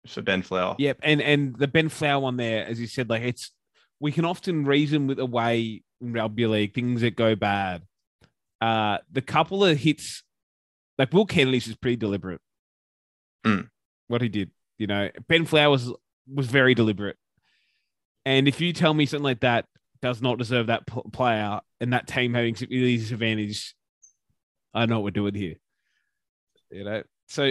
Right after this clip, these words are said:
Speaker 2: like I said, you don't need, I don't really usually like those massive straw men of saying, "Oh, you know, you can just go out there and knock out your best player." But we actually have an example of it happening in a grand final. <laughs>
Speaker 1: And also,
Speaker 2: Like
Speaker 1: like, all right, let's, again, let's say the grand final was Manly versus Souths. I don't think Carl
Speaker 2: Mm.
Speaker 1: Lawton did what he did on purpose,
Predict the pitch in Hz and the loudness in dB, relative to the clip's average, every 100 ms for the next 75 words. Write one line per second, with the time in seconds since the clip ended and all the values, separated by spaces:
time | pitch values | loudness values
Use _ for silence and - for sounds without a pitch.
0 | 127 139 147 143 143 175 170 165 156 165 | 2 2 2 2 4 6 4 4 6 6
1 | 175 175 156 139 135 135 117 120 131 139 | 6 4 4 0 0 0 0 -2 -2 0
2 | 131 123 123 123 123 - 127 123 120 123 | -2 -2 -6 -6 -10 -10 -4 -2 -2 -4
3 | 135 - 120 113 113 110 110 110 113 117 | -6 -6 -4 -2 -4 -4 -6 -6 -6 -6
4 | - 117 117 113 113 113 117 101 107 113 | 0 0 2 0 -2 -2 -2 -2 -2 -4
5 | - 113 113 123 120 143 - 175 160 139 | -4 -2 0 2 2 2 4 4 6 6
6 | 135 135 135 127 113 120 - 110 104 98 | 4 2 4 2 0 -2 -2 -4 -4 -6
7 | 104 98 101 95 87 - _ - 208 165 | -6 -6 -6 -6 -8 -16 _ -8 -2 6
8 | 196 233 196 165 185 180 - _ - 214 | 8 8 8 8 8 8 4 _ 0 8
9 | 226 143 220 226 - - 208 214 123 120 | 10 10 6 4 -4 0 4 6 4 4
10 | 202 - 226 202 160 175 180 - 160 165 | 2 6 6 6 4 2 2 2 2 2
11 | 143 131 131 139 139 123 117 - 110 82 | 0 0 0 0 -2 -4 -4 -4 -6 -6
12 | - 151 208 233 202 185 165 147 147 131 | -2 4 4 4 2 4 2 4 0 0
13 | 139 127 127 117 127 117 98 113 - 76 | -4 -4 -8 -2 0 0 -2 -4 -4 -12
14 | - - | -16 -20